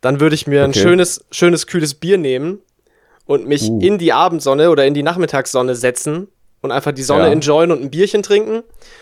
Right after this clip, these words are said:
Speaker 1: Und dann,
Speaker 2: Okay.
Speaker 1: wenn ich schon so leicht angedüdelt bin, so weil in der Sonne auf leeren Magen, das Bier, das schiebt dann immer schon ganz gut so zum Feierabend.
Speaker 2: Äh, es zündet richtig, ja.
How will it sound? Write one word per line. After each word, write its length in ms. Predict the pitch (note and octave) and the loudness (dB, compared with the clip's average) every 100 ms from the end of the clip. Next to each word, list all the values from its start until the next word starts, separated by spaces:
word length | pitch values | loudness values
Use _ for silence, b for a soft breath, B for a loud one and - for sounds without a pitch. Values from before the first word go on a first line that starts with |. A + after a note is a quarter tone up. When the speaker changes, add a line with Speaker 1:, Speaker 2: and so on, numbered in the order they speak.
| b b b - | b b b -6
Speaker 1:
Und 140 | D3 | 0
dann, 160 | C#3+ F3+ | 0 2
Speaker 2:
Okay. 80 | F3+ | 2
Speaker 1:
wenn 100 | F#3 | 2
ich 100 | F3+ | 2
schon 140 | D#3+ | -2
so 100 | D3 | 0
leicht 420 | C3+ C3+ D#3+ - | 0 2 0 -2
angedüdelt 640 | D#3 F#3+ G#3 F3+ G#3 G#3 G3 | -2 0 0 -2 -4 -6 0
bin, 200 | G#3 G#3 | 0 2
so 140 | E3+ | 0
weil 140 | D#3 D3 | 0 2
in 80 | |
der 120 | D3 C3+ | 2 2
Sonne 320 | D3 F#3 E3+ | 2 2 2
auf 160 | C#3+ | 2
leeren 240 | D3 D3 C#3+ | 2 0 2
Magen, 300 | C3+ E3+ E3 | 2 0 -2
das 120 | C3+ | -8
Bier, 180 | - F3+ | -8 -8
das 120 | D3 | -8
schiebt 200 | - - | -10 -4
dann 100 | F#3+ | -2
immer 160 | F3+ F#3 | -2 -2
schon 160 | F#3 F#3 | -2 -2
ganz 200 | F3 - | -4 -6
gut 160 | G3+ | -6
so 160 | G3 F#3 | -2 -2
zum 140 | F3 | -2
Feierabend. 500 | E3+ F#3 F#3 F#3+ G#3 - B | -2 0 2 0 -4 -10 B
Speaker 2:
Äh, 460 | - G2+ G#2 G#2 G#2+ | -6 -2 0 0 -4
es 180 | G2+ - | -8 -6
zündet 300 | - B2+ A2+ | 0 2 2
richtig, 320 | A#2+ C#3 G2+ | 0 -2 -2
ja. 220 | G2 G#2 | -2 -2